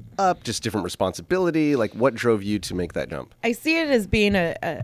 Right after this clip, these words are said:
Speaker 2: a bigger responsibility.
Speaker 1: Okay.
Speaker 2: I, I see it as I am uniquely positioned. When you look at the Board of Supervisors right now,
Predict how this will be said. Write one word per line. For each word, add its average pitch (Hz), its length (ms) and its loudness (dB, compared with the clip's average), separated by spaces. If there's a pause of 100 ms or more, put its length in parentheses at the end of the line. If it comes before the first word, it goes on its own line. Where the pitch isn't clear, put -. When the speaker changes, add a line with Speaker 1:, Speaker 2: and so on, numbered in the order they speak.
Speaker 2:
a 180 80 -2
bigger 175 340 -2
responsibility. 156 1160 -4
Speaker 1:
Okay. 170 540 0
Speaker 2:
I, 180 100 -4
I 170 40 -4
see 220 360 -4
it 220 180 0
as 175 420 -4
I 208 180 4
am 240 180 6
uniquely 208 640 2
positioned. 160 880 -2 (960)
When 185 160 -2
you 180 140 0
look 185 260 2
at 240 100 0
the 240 80 0
Board 196 240 2
of 196 120 0
Supervisors 180 760 -4
right 170 180 -2
now, 165 220 -6